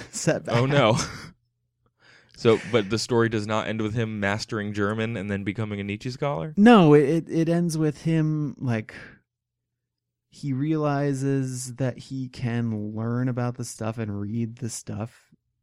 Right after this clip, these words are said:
Speaker 1: and enjoy the stuff outside of the context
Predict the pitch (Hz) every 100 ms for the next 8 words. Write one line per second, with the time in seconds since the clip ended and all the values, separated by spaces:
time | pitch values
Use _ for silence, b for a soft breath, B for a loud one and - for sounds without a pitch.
0 | - 101 98 117 107 104 107 120 107 -
1 | 92 - - 117 - - 92 101 104 107
2 | 104 107 104 101 - - -